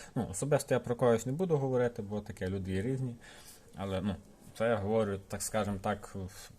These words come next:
про себе. Якщо все нормально получається, так як ви побачили це на відео,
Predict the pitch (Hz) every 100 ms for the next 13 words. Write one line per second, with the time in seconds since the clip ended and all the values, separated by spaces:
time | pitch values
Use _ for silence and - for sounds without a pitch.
0 | - - - 104 110 - 90 80 - -
1 | - - - - - - - - - 113
2 | - 123 - 135 131 127 135 139 127 120
3 | 117 139 139 113 - - 101 - 95 98
4 | 98 95 95 - 98 95 90 85 85